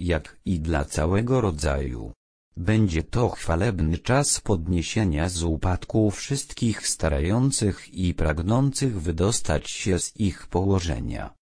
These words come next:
W tym czasie Kościół z Jezusem pozostaną istotami duchowymi, niewidzialnymi dla świata, uzbrojeni w moc Bożą. Dzieło Kościoła,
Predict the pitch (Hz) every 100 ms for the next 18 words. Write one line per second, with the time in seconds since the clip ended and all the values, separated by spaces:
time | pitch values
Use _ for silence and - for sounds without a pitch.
0 | _ - - - 147 131 131 131 - 80
1 | 73 113 110 - 98 104 107 98 80 90
2 | 76 101 143 - 127 98 - 85 85 87
3 | - 120 139 135 117 87 - - 80 110
4 | 123 120 110 87 98 - 76 90 101 95
5 | 92 87 _ 101 107 92 104 92 82 90
6 | 101 101 98 87 85 82 85 - - 110
7 | 82 73 69 - _ - 110 87 82 90
8 | 92 104 107 87 76 73 67 64 - 73
9 | 92 98 73 95 78 67 - _ _ -
10 | 80 113 131 98 - 113 - - 87 67
11 | 62 60